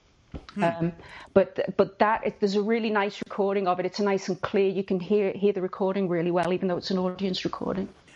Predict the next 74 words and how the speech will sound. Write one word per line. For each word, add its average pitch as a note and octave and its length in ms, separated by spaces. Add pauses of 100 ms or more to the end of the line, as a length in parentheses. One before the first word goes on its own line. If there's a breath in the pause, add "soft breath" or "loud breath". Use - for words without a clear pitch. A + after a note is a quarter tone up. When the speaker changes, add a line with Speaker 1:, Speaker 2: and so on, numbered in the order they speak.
Speaker 1:
That's G3+ 220
Speaker 2:
So F#3+ 60
Speaker 1:
a, E3+ 40
yeah, G3+ 280
and E3 200
this, - 460
uh, - 40 (320)
he's G3 260
only, A3 220
you D#3 40
mentioned D#3+ 340
the A#2 80
live B2+ 280
performance. A#2+ 400
He's C3 160
only A#3+ 240
done D#3+ 260
this C#3+ 180
song D3+ 360
two - 200
hundred G3+ 320
and D3 80
fourteen D#3+ 500
times. C#3 540
Speaker 2:
<laughs> - 40 (640 loud breath)
Speaker 1:
Uh, C3+ 300
I D3+ 60
mean, D#3+ 120
again, C#3+ 320
for F3+ 120
Speaker 2:
Wow, F3 80
Speaker 1:
most D3 160
Speaker 2:
I A3 80
Speaker 1:
people, C#4 200
Speaker 2:
didn't C3 140
Speaker 1:
that's A#3+ 80
Speaker 2:
count. G#3 260
I G#3+ 60
saw C4 280
the A3+ 100
list A3+ 180
and G#3+ 80
I F3 60
went, D#3+ 160 (160)
"Whoa, F#3 180
that's - 220
a F#3+ 60
lot." - 340
But D3 180
yeah, G3+ 160
Speaker 1:
Yeah, E3+ 120
that D3 40
Speaker 2:
two - 60
hundred D#3+ 160
Speaker 1:
sounds G#3+ 260
like E3 80
a D#3 60
lot, E3+ 260
but C#3+ 80
I D3 60
mean, D3 200
over D3+ 200
the C#3+ 80
course E3+ 260
of B2+ 180
a F3+ 120
fifty-year D3 760
song, E3+ 480
it B2+ 100
really C3+ 280
Speaker 2:
True. C#3 80
Speaker 1:
isn't. D3 200
And A#2+ 80
con-, C#3+ 220